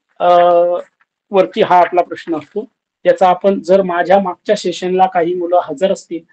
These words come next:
तर त्यांना मी सांगितलं होतं का कशा पद्धतीने, अं,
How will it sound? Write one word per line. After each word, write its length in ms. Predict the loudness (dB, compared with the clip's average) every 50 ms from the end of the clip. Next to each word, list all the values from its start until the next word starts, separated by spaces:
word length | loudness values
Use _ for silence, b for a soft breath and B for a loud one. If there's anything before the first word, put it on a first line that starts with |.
| _ _ _ _ _ _ _ _ -8
तर 120 | -8 -6
त्यांना 480 | -4 -4 -4 -2 -2 0 -2 -2 -2 -2 -6 _ _ _ _ _ _ _ _ -12
मी 160 | -8 -6 -6
सांगितलं 480 | -6 -4 -2 0 0 0 0 0 -2 -4
होतं 220 | -4 -4 -4 -8
का 140 | -8 -8 -10 -12 -12
कशा 220 | -10 -8 -6 -6
पद्धतीने, 720 | -4 -4 -6 -4 -2 -2 -2 -2 -2 -4 0 0 -2 -2 -4 -8 _ _ _ _ _ _ _ _ _
अं, 440 | -8 -4 -2 0 0 0 0 -2